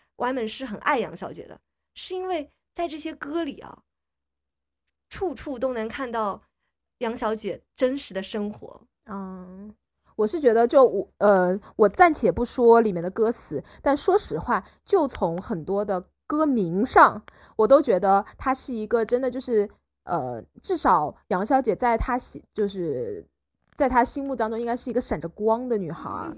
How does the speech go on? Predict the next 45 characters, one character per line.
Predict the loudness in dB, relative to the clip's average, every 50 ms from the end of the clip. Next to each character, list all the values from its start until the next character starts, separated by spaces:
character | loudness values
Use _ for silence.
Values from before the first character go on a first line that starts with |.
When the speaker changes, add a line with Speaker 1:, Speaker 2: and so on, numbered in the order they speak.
| -12 -12
Speaker 1:
<laughs> | -12 -16 -18 -8
Speaker 2:
啊， | -4 -2 -2 0
然 | 0
后 | 0
她 | 2 2 2
能 | 2 0 0
看 | 0 0 0
到 | 0
她 | 0 -2
很 | -2 -2
多 | -2 -2 -4
的 | -4
不 | -4 -6
同 | -6 -6 -6 -6
面。 | -4 -2 -2 -2 -2 -4 -6 _ _ -20
Speaker 1:
嗯。 | -20 -12 -8
Speaker 2:
然 | -4 -4 -2
后 | 0 4 4 4 4 2 -2 _ -20 -14 _ -2
你 | 2
想 | 4 6 6
啊， | 6 4 0 -2 -6 -6
如 | -4 -2 4
果 | 6 6 6
一 | 6 4
个 | 2 2 4
人 | 4 4 4 2 0
他 | -2 0 0 0
愿 | 0 0 -2
意 | -2 -4 -4 -4 -6 -8 -10 _ _ _ _ _
称 | -4 0 0 0 2 2
你 | 2
为 | 2 2 4 4 2
野 | 2 4 4 4 4
孩 | 2 -2 -6 -8 -8 -8
子， | -10 -10 -6 -4 -4 -4 -4
Speaker 1:
<laughs> | -8
嗯。 | -8 -10 -8 -6
Speaker 2:
嗯， | -4 -2 -2 -2 -4 -6 -12 -16 -8
就 | -2 0
是 | 2 4
那 | 4 4 6
种 | 6 6 4 4
很 | 2 0 -2 -2 -2 -2 -6 -10 _ _ _ -4
怜 | 0 2 2 2 2 0 -2
爱， | 2 4 6 6 6 4 2 -4 -8